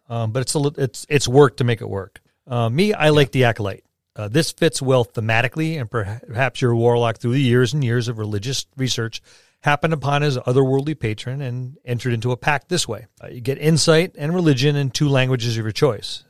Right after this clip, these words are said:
Uh, these languages can be rare languages like Infernal or Draconic. You get Shelter of the Faithful as a feature, and you get harkened back to your days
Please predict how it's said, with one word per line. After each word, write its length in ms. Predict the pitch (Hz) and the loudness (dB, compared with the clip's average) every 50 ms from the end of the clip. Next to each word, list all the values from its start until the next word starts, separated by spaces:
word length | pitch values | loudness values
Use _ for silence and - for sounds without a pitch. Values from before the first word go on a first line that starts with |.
| _ _ | _ _
Uh, 140 | _ _ 117 110 | _ _ -20 _
these 220 | 113 175 202 175 | -2 -2 0 2
languages 400 | 165 156 151 147 139 135 139 127 | 2 0 0 0 -2 -4 -6 -6
can 160 | - - 123 | -4 -4 -2
be 80 | 120 127 | -2 -2
rare 320 | 113 104 117 135 139 131 | 0 4 6 6 6 6
languages 460 | 117 104 101 98 95 92 95 98 87 | 4 2 0 -2 -4 -6 -8 -8 -8
like 160 | 98 101 101 104 | -8 -8 -6 -6
Infernal 480 | 110 104 - - 117 113 107 107 113 | -6 -8 -6 -6 -4 -4 -4 -4 -4
or 160 | 117 113 110 | -6 -6 -8
Draconic. 580 | 110 - - 110 - 110 104 98 107 117 - - _ _ _ _ _ _ | -8 -10 -14 -10 -8 -6 -4 -4 -4 -6 -8 -14 _ _ _ _ _ _
You 100 | _ 123 | _ 0
get 140 | 123 156 131 | 2 2 2
Shelter 440 | - - - 160 151 147 - 170 165 | 2 2 2 2 2 2 2 0 0
of 60 | 165 | 0
the 80 | 160 160 | -2 -4
Faithful 600 | - - - 135 131 - - - 143 139 139 147 147 | -4 -2 0 0 0 -2 -4 -6 -6 -4 -4 -4 -4
as 180 | 131 117 - | -4 -6 -6
a 40 | 123 | -6
feature, 380 | - - 131 117 - 131 127 131 | -4 -2 -2 0 0 0 0 0
and 260 | 135 135 135 131 123 | 0 -2 -4 -4 -4
you 360 | 123 127 127 127 127 127 123 113 | -2 -2 -2 -2 -4 -4 -6 -4
get 160 | 110 123 120 | -4 -4 -4
harkened 460 | 113 - 123 120 113 - 139 123 117 | -2 0 0 0 0 0 -4 -4 -2
back 260 | 110 117 110 110 - - | -2 -4 -4 -4 -8 -8
to 100 | - 131 | -6 -4
your 280 | 120 117 120 117 117 113 | -2 -2 -2 -2 -2 -4
days 540 | 104 101 117 113 113 117 113 110 110 - | -6 -6 -4 -4 -2 -2 -2 -4 -6 -8